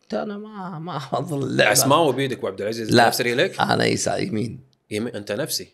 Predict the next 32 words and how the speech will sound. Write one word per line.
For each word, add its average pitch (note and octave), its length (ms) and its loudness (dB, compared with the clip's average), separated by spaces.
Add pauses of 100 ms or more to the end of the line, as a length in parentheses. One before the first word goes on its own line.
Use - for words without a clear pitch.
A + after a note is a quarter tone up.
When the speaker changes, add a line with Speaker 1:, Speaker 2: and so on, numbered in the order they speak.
(100)
Speaker 2:
أنا G#2+ 80 6
Speaker 1:
إيه. A2 120 8
Speaker 2:
بالريل C3 280 2
شمال D3 320 2
Speaker 1:
ش-، F#3+ 260 -4
Speaker 2:
وبالإيد C#3 280 2
يمين. A#2 200 0
Speaker 1:
بالإيد، B2 360 4
إيد A#2 200 0
يمين. A#2+ 240 2
لكن، C3+ 380 4
Speaker 2:
<laughs> C3 40 -8
إيه. A2 160 -4 (260)
Speaker 1:
آه، - 160 2
قال D#3+ 240 6
لي: D#3 120 4
"إيش - 160 2
رأيك D3+ 300 2
تلعب، B2+ 500 2 (160)
Speaker 2:
إيه. G#2 60 -14
Speaker 1:
تروح G#2+ 160 -8 (100)
تي G#2 140 0
السالمية A2+ 640 2
تمرن G#2+ 640 -4 (460)
كرة G#2+ 280 2
يد؟" - 320 0
لعبنا B2+ 340 4
إحنا، A#2 200 -6
كنا G#2+ 260 -6
يلعبوننا D3 500 2
كرة B2+ 300 -4
يد. A#2+ 240 -8